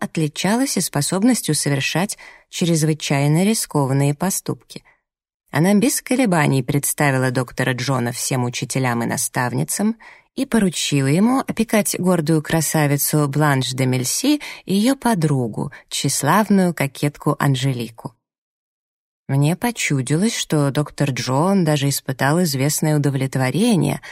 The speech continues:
от подобного доверия и, несомненно, оправдал бы его,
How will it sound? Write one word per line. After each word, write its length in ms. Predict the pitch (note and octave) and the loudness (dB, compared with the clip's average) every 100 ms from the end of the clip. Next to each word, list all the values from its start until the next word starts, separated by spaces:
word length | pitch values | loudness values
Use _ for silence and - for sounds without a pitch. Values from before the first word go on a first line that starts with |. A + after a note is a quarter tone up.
| - | -10
от 180 | A#2+ - | -10 -4
подобного 500 | C3+ C3 B2+ B2+ B2 | -2 -2 0 -2 0
доверия 560 | A#2+ A#2 G3 G3+ E3+ - - - | -2 0 2 2 0 -4 -20 -6
и, 200 | D3+ - | -6 -2
несомненно, 880 | D#3 D3 D3 C3+ B2+ C3+ F#3+ F#3+ C#3+ | -2 0 0 0 2 2 4 4 2
оправдал 500 | C#3 C3+ B2+ B2 A#2+ | 0 -2 -2 -2 -2
бы 140 | A#2 | -2
его, 240 | C3 - | -4 -4